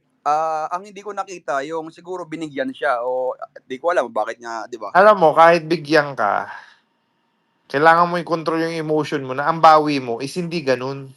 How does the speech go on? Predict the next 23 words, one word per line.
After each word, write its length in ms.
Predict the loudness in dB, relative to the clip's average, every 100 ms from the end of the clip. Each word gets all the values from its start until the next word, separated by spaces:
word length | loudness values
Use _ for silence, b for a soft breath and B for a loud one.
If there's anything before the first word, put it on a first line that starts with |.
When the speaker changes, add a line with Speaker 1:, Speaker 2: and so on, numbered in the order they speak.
| _ _
Speaker 1:
Kaya 160 | -20 -18
lang, 100 | -14
nakahubad 380 | -12 -8 -6 -6
ako, 240 | -6 -10
walang 160 | -10 -8
iya 240 | -6 -6
ka. 160 | -8 -12 _ _ _ _ _ _ _ _ _ _ _ _ _ _ _ _ _
Speaker 2:
Di 80 | -10
ba 160 | -4 0
nakakasad? 560 | 2 4 2 2 0 -2 -20 _ _ _ _ _ _ _ _ _ _ -20 -18
Speaker 1:
Ay. 400 | -8 -2 -2 -4 B B B B B B B B B _ _ _ -6
Sorry 240 | 0 2
po, 160 | 2 2
mga 320 | 4 4 0
ka-amazing, 400 | -2 -8 -10 -10
nakahubad 400 | -6 -6 -4 -6
po 160 | -4 -4
ako. 140 | -4
Biglaan 400 | -8 -6 -4 -4
po 160 | -8 -16
yung 80 |
tawag 320 | -8 -6 -8 -16
ni 320 | -20 -20